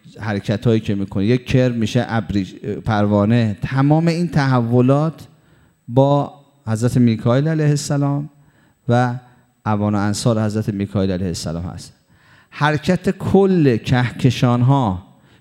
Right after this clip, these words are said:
کیهان‌ها و کهکشان‌ها با تنظیم روابط عظیم کیهان‌ها و کهکشان‌ها با حضرت میکائیل و اعوان و انصارش هست.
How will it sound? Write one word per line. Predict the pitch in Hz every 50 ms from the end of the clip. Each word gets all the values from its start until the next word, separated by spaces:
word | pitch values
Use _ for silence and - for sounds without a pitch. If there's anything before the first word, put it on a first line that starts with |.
| _
کیهان‌ها | _ - 143 131 127 120 120 123 120 120 120 123 123 120
و | 123 117
کهکشان‌ها | - - 120 113 117 - 123 117 113 - 117 113 120 123 139 147 156 160 165 156 - - - _ _ _ _ _ _
با | - 135 143 143 139 135 139 143 139 - _ _ _ -
تنظیم | - - - 139 143 143 143 143 139 131 131 160 180 175 160 135
روابط | 123 117 120 120 120 117 120 120 120 120 127 151 151 - - 120 98 - - _ _ _ _ _
عظیم | 123 127 117 110 117 139 156 160 156 147 127 120 110 104 98 95 95 98 104 - - _ _ _ _ _ _ _ _ _ _ _ _ _ _ _ _ _ _ _ _ _ _ _ _ _ _ _ _ _ _ _ _ _ _ _ _ - _
کیهان‌ها | - - 139 127 123 120 127 127 127 123 127 123 123 123
و | 120
کهکشان‌ها | - 131 120 120 120 - 120 117 - 127 123 127 135 147 160 170 170 175 - - _ _ _ - _ _ _ _ _ _ _ _ _ _ _ _ _ _ _ _
با | 139 120 120
حضرت | 113 104 104 107 104 113
میکائیل | 98 98 98 95 - 104 95 101 104
و | 104
اعوان | 80 78 90 92 92 90 92 92
و | 87
انصارش | 87 90 - - 101 95 98 - -
هست. | - 110 -